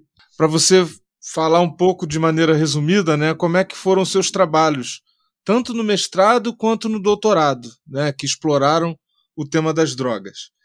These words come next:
E aí, pra contextualizar pros nossos ouvintes, a professora Maria de Lourdes escreveu uma dissertação intitulada Drogas no Rio de Janeiro da Bela Época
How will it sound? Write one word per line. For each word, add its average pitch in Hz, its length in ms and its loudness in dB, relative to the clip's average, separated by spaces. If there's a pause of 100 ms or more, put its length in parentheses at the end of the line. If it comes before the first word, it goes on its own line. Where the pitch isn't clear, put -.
(300)
E 147 100 0
aí, 175 160 4
pra 170 480 2 (200)
contextualizar 151 1000 -4
pros 131 220 -12
nossos 139 300 -6
ouvintes, 131 680 -4 (640)
a 151 160 -2
professora 160 560 0
Maria 170 260 4
de 151 140 0
Lourdes 180 380 2
escreveu 160 500 0
uma 156 120 -2
dissertação 170 760 -2
intitulada 143 720 -8 (560)
Drogas 185 400 2
no 175 120 -4
Rio 165 200 -4
de 147 100 -12
Janeiro 160 460 -2
da 185 160 -2
Bela 165 320 -2
Época 120 480 -10